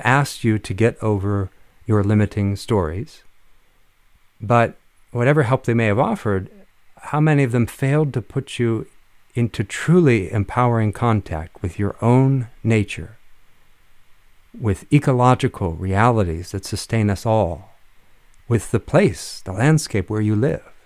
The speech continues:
with your lineage, whether living or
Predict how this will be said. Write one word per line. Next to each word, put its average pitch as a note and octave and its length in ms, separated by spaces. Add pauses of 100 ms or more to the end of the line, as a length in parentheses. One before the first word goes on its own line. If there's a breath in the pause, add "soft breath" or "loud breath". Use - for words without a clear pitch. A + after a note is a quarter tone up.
(1400)
with A2+ 220
your A#2+ 100
lineage, A#2+ 680 (1120)
whether G#2+ 240
living A#2 380
or A#2 360